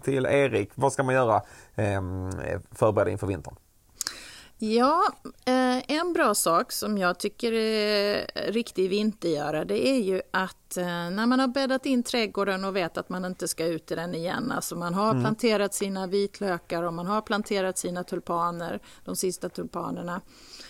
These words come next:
Speaker 2: eh, och man har räfsat upp de sista löven så man kan göra sin lövkompost, så, eh,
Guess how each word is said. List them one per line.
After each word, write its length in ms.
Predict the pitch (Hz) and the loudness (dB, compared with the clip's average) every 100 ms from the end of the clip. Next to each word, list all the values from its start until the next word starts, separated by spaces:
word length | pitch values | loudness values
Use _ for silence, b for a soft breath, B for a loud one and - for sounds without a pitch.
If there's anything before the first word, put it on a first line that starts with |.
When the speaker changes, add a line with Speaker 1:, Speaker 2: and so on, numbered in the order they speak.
| B - | B -4
Speaker 2:
eh, 360 | 196 190 180 | 0 2 2
och 80 | 175 | 2
man 140 | 180 190 | 2 4
har 140 | 185 | 4
räfsat 420 | 185 180 - 180 | 4 2 0 0
upp 160 | 180 - | 0 0
de 140 | 180 | -2
sista 340 | 170 175 - 170 | 0 0 -2 -2
löven 600 | 170 160 156 156 170 - | 0 -2 -4 -4 -6 -8
så 140 | - | -10
man 160 | 175 165 | -8 -6
kan 160 | 175 170 | -6 -6
göra 220 | 165 170 | -6 -6
sin 220 | 180 170 | -4 -4
lövkompost, 1400 | 170 170 170 180 - - - 180 - - - - - B B B B | -4 -4 -6 -8 -12 -14 -6 -6 -4 -4 -2 -4 -6 B B B B
så, 600 | - - - 208 196 196 | -4 -2 2 4 4 4
eh, 400 | 190 190 185 185 | 2 0 -2 -2